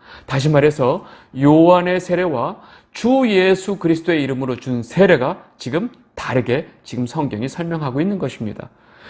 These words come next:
여러분, 주 예수의 이름으로 받은 세례가 바로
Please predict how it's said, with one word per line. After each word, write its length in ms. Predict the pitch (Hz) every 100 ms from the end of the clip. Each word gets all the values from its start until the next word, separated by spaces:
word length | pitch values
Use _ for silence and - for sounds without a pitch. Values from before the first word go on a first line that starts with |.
| 156
여러분, 300 | 165 180 196
주 280 | 196 226 226
예수의 500 | 202 208 208 233 214
이름으로 680 | 202 180 170 185 208 - _
받은 380 | - 113 117 120
세례가 420 | - 131 113 127
바로 480 | - 117 135 202